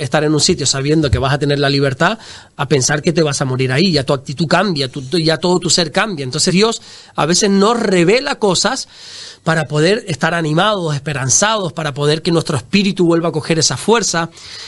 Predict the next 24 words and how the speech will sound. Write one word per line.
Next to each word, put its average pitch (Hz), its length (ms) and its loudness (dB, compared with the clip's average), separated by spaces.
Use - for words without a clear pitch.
Y, 202 100 2
y, 220 400 -2
y 196 60 4
lo 190 100 4
que, 190 220 0
lo 185 120 0
que, 180 280 0
lo 180 120 0
que 185 100 0
sucede 233 360 0
es 240 80 -4
que 214 140 0
hay 220 100 0
profecías 185 640 0
bíblicas, 165 500 0
como 135 220 -4
tú 160 100 0
preguntabas, 175 720 0
que 165 120 2
ya 196 140 2
se 214 120 0
han 190 100 0
cumplido. 147 540 0
Muchísimas, 170 720 0